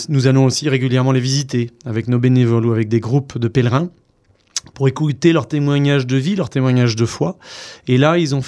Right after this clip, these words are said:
ils ont, voilà, ils ont choisi de venir célébrer leurs vingt ans à la Cité Saint-Pierre. Et donc, nous avons pu partager avec eux un repas festif. Voilà, il y avait, euh, il y avait beaucoup, beaucoup de convives.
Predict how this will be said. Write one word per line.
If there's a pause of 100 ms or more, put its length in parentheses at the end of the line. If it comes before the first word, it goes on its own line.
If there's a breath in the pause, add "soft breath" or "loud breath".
(120)
ils
ont,
voilà,
ils
ont
choisi (300 loud breath)
de
venir
célébrer
leurs
vingt
ans
à
la
Cité
Saint-Pierre. (460 loud breath)
Et
donc,
nous
avons
pu
partager
avec
eux (360 loud breath)
un
repas
festif.
Voilà,
il
y
avait,
euh,
il
y
avait
beaucoup,
beaucoup
de
convives.